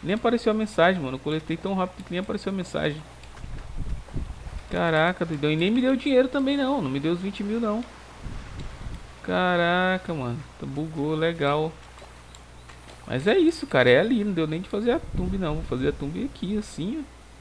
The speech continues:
ó. Tá, e depois eu coloco a imagem aí, porque bugou legal, velho.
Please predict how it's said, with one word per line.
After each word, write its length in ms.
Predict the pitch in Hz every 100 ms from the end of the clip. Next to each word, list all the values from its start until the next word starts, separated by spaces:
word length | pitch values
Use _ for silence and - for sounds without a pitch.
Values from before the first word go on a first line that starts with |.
| - - - -
ó. 60 | -
Tá, 100 | -
e 80 |
depois 240 | 185 - 139
eu 80 | -
coloco 320 | 214 208 -
a 60 |
imagem 480 | 185 147 143 160 165
aí, 140 | 131 165
porque 440 | 175 - 170 190 240 - - - - - -
bugou 400 | 131 135 147 170
legal, 480 | 175 226 170 151
velho. 220 | 160 127